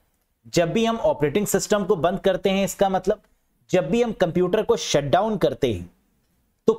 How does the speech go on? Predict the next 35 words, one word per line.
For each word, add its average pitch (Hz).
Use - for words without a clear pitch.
कहां 170
से 214
हमारा 196
डेटा 185
डिलीट 190
हो 180
जाता 185
है? 185
रैम 139
से, 185
क्योंकि 185
रैम 139
क्या 196
है? 185
टेम्परेरी। 147
यानी 185
आंसर 147
क्या 180
हो 175
जाएगा? 180
रैम 196
is 147
the 180
right 120
one। 131
हार्ड 170
ड्राइव 196
तो 190
होगा 196
नहीं 202
क्योंकि 143
हार्ड 131
ड्राइव 160
परमानेंट 208
है, 170